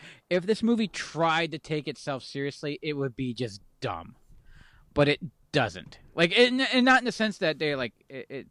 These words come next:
they treated it dumb. Like, they put the work in, and it's fucking great. But, and also the chemistry,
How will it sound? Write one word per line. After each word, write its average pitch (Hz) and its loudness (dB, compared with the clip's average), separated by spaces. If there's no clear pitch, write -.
they 127 -6
treated 185 -4
it 202 -2
dumb. 196 2
Like, 151 -4
they 175 6
put - 4
the 160 6
work 156 4
in, 92 -10
and 143 -6
it's 127 -8
fucking - -6
great. 107 -8
But, 123 4
and 165 0
also 165 2
the 143 -2
chemistry, 139 -2